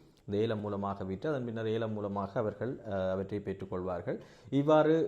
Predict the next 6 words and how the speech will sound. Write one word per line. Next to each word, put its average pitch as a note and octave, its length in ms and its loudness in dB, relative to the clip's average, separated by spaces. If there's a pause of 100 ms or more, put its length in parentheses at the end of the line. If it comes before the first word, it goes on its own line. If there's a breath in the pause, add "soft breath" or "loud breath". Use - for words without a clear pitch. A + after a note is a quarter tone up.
அஹ், A2+ 440 0
குழந்தைகளை B2 440 0
அங்கிருந்து A2 380 -4
அந்த G2+ 160 -4
பெற்றுக்கொள்ளும் G#2 560 -2
போதாக G2 380 -2